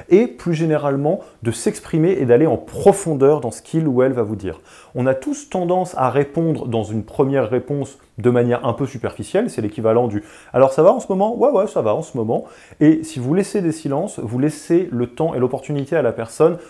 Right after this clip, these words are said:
de répondre avec quelque chose de plus profond. Comment on fait ça concrètement ? Eh bien, très simplement, en se retenant fortement de combler les silences. Il y a beaucoup de silences qui arrivent naturellement dans les conversations, sauf que, en tant qu'être humain, on a pris l'habitude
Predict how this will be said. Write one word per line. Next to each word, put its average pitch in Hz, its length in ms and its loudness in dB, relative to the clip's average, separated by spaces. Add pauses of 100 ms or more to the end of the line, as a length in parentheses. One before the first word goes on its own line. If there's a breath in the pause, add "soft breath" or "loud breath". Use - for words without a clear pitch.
(120 loud breath)
de 117 100 0
répondre 139 380 0
avec 117 180 -2
quelque 123 280 -4
chose 160 340 -4
de 110 160 -4
plus 151 200 -4
profond. - 300 -8 (160)
Comment 165 200 2
on 202 100 0
fait 190 140 -2
ça 202 180 2
concrètement ? 190 640 -6 (200 soft breath)
Eh 123 80 -2
bien, 113 260 -2
très - 220 -4
simplement, 156 640 -2 (200 loud breath)
en 120 80 -2
se - 120 -4
retenant 127 560 0
fortement 147 720 -2
de 120 120 -2 (180)
combler 139 500 2
les 113 120 -2
silences. - 560 -14 (120)
Il 139 120 0
y 147 60 8
a 139 40 6
beaucoup 208 220 2
de - 60 -4
silences 160 460 0
qui - 200 -2
arrivent 120 380 2
naturellement 127 640 2
dans 120 80 0
les 101 80 -2
conversations, 104 600 -6 (340 loud breath)
sauf 226 440 -2
que, 156 240 2
en 127 100 -4
tant 170 160 -2
qu'être 160 260 -4
humain, 135 340 -2
on 120 100 -2
a 117 80 0
pris - 200 -6
l'habitude 156 560 -2